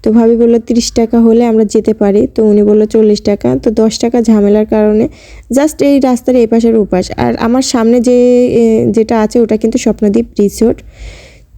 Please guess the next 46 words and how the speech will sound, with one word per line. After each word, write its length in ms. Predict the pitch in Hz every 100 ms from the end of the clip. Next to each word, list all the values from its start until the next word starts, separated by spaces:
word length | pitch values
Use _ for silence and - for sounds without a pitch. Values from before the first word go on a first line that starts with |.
| -
তো 260 | 220 214
অনেকেই 520 | 214 226 233 240 262 262
হয়তো 260 | 226 240
চেনেন, 520 | 240 233 226 220 247 302 _ _ - -
তো 100 | -
যারা 240 | 214 220 226
চেনেন 300 | 233 220 233
তারা 240 | 220 220
অবশ্যই 280 | 196 214 226
কমেন্ট 300 | 220 196 202
বক্সে 220 | 214 -
জানাবেন, 420 | 208 196 202 226
তো 100 | 262
আমি 140 | 220 214
সেটা 260 | 214 214
দেখাচ্ছি 560 | 202 190 - 214 - 208
না। 160 | 196 226 - - - - - - - - - - - - - - -
এদিকে 300 | 233 233 247
একটা 240 | 262 247 254
ভ্যান 260 | 254 233
পেয়ে 240 | 240 262 247
গিয়েছি, 380 | 247 247 -
তো 120 | 269 240
তিরিশ 300 | - 220 -
টাকাতে 400 | 226 226 226 240
সে 400 | 240 233 233 226
যেতে 380 | 220 208 220
রাজি, 540 | 208 202 196 185 220 311 - _ _ _ -
যেহেতু 220 | 214 226
অনেক 240 | 220 220
কিছু 260 | 214 233 247
নিয়ে 180 | 240 240
আর 120 | 240
ওই 120 | 220
পারে 260 | 202 208 220
ভিতরে 460 | 214 226 220 214
না, 200 | 220 226
আহ, 300 | 220 - 220
সহজে 360 | 208 226 208 202
কেউ 140 | 220
যেতে 260 | 220 214 208
চায় 180 | 214 196
না 120 | 208
রাস্তার 360 | 220 196 - 196
ওই 80 |
পাশে 380 | 185 - 202 262